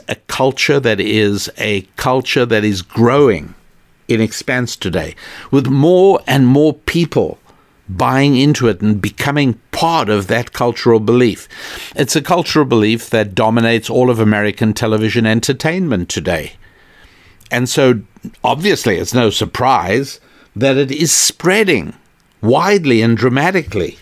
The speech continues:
What do you expect? And so, when we speak about the average, you know, that America is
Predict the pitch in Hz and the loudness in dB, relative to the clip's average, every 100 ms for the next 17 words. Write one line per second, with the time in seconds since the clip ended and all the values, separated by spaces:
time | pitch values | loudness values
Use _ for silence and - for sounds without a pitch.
0 | _ 110 117 120 135 151 - 95 92 - | _ 0 0 2 2 2 0 -4 -6 -8
1 | - - _ _ _ _ _ _ _ _ | -16 -20 _ _ _ _ _ _ _ _
2 | _ _ _ _ _ - 143 135 - 139 | _ _ _ _ _ -2 0 2 2 2
3 | 139 135 - - - - - _ _ _ | 2 0 -6 -20 -20 -20 -20 _ _ _
4 | - 127 143 143 147 - - 214 208 - | 2 4 4 4 2 0 -2 0 -2 0
5 | 143 123 120 120 - - 120 - - 131 | -2 0 -2 -4 -8 -4 -4 -4 -4 -4
6 | 127 101 78 - - - - - - - | -4 -4 -6 -6 -12 -12 -18 -20 -20 -10
7 | - 120 120 117 113 - 120 110 120 131 | 0 2 2 2 -2 -4 -4 -2 0 0
8 | 131 - 120 120 - 113 107 104 104 98 | 0 0 0 0 -2 0 2 4 2 -2
9 | - | -6